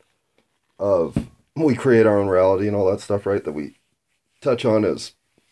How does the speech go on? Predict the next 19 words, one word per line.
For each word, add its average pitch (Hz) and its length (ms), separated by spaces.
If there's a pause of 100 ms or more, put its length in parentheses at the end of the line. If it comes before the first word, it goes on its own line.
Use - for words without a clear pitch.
(520)
somewhat 113 520 (1120)
philosophical 107 640
or 80 480 (1000)
whatever, 76 300
New 85 220
Age, 82 440 (560)
mystical 87 640 (1800)
file 95 320
of 78 340 (1500)
the 95 100
highest 101 340
order 92 260
that 76 140
you 95 160
wanna 98 160
throw 95 500 (340)
your 90 140
sense 95 380
of 73 400